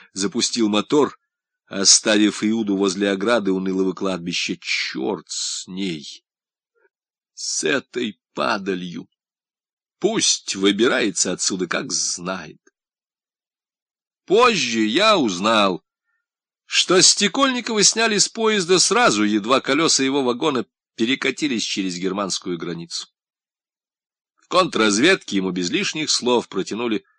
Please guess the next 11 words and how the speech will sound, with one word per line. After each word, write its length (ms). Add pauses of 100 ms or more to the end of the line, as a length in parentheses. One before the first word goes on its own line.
(380)
револьвер 680
с 160
единственной 840
пулей 440
в 80
стволе. 560 (360)
«Этого 540
вполне 500
хватит», — 560
сказали 500
ему. 280